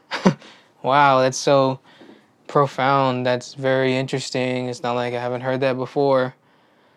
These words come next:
Um, what is another one? Um,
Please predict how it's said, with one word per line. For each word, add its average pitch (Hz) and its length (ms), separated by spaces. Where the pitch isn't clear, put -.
Um, 120 580
what 143 160
is 139 120
another 127 340
one? 120 260
Um, 120 640